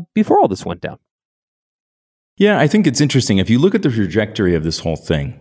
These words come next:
Speaker 2: right? If you go back in time, when the density started to form, uh, there was definitely a, a golden age in which places like San Francisco and New York represented an outsized value,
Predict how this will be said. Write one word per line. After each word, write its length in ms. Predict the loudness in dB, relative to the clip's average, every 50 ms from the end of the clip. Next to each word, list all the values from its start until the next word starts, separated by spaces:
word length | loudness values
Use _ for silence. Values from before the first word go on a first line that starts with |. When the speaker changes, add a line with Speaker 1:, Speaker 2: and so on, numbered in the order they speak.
| -18 -12 -6
Speaker 2:
right? 200 | -2 0 0 0
If 80 | -2
you 80 | -2 0
go 160 | 2 2 2
back 340 | 2 2 0 0 0 0 0
in 140 | 0 -2 -2
time, 540 | -2 -4 -4 -4 -2 -2 -2 -2 -2 -4 -4
when 300 | -2 -2 0 2 2 2
the 80 | 0
density 600 | 0 0 0 0 0 0 2 2 0 2 2 0
started 640 | 0 -2 -6 -2 0 2 2 4 4 2 0 0 -2
to 100 | -4 -4
form, 720 | -4 -6 -6 -4 -2 0 0 0 -2 -2 -4 -6 -8 -8 -8 -4
uh, 220 | -2 0 0 0
there 180 | 2 2 2 2
was 260 | 4 4 2 2 2
definitely 880 | 2 0 0 0 2 0 0 0 0 0 2 2 4 2 2 2 2
a, 380 | 2 2 2 2 2 2 0 0
a 120 | 0 -2 -2
golden 680 | -2 -6 -6 -2 0 0 2 0 0 0 0 0 0
age 500 | -2 -2 -2 -4 -6 -6 -8 -12 -14 -16 -18 _ -4
in 240 | -2 0 0 2 2
which 400 | 2 2 2 0 -4 -10 -12 -14 -20 -20 -20 -20 -20 -20 -20 _ _
places 300 | 0 2 2 2 2 2
like 140 | 2 0 0
San 200 | 0 0 0 0
Francisco 440 | -2 -2 -2 -2 0 0 0 0
and 140 | 0 0 0
New 80 | 0 0
York 580 | 0 0 0 2 4 4 4 4 2 0 -4 -10
represented 1080 | -6 0 2 2 2 2 2 0 0 2 2 0 0 0 0 0 2 2 2 2 0 -2 -2
an 180 | 0 0 0 -2 -4 _
outsized 720 | -2 0 0 0 0 -2 0 0 2 2 2 0 0 -2 -6
value, 840 | -8 -2 -2 0 2 2 2 2 2 2 2 0 0 -2 -4 -6